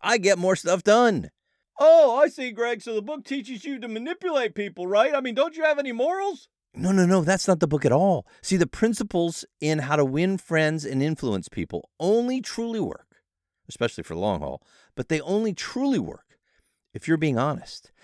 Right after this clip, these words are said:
if you're being authentic, if you're being genuine. You can't pretend to care about people. You can't pretend to listen to them. You can't pretend to be interested in them. That is wrong and immoral. And like I said, it won't work.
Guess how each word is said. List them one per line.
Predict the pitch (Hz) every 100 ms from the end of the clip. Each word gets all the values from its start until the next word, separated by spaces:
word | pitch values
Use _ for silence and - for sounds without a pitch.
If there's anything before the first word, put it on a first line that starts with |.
| _
if | -
you're | 156
being | 160 160
authentic, | 135 - 147 117
if | 92
you're | 131 156
being | 170 135
genuine. | 98 123 147 113 82 - - -
You | 156
can't | 180 233 233 190
pretend | 151 120 - - 156 190 202 156
to | 104
care | - 82
about | 73 76 -
people. | 90 110 - _ -
You |
can't | 180 220 214
pretend | - 165 - - 185 190 185 -
to | 85
listen | 82 - -
to | -
them. | 80 98 - - _
You | 175
can't | 214 208
pretend | - 156 - - 196 185 143
to |
be | 104 -
interested | 107 95 - 95
in | 92
them. | 98 139 - _ _
That | 185 202 -
is | 202 254 170
wrong | 131 104 76 64
and | - 127
immoral. | 113 98 73 - _ _ _ _
And | 156
like | 143
I | 117
said, | 139 87 - _
it | 143
won't | 143 131
work. | 165 147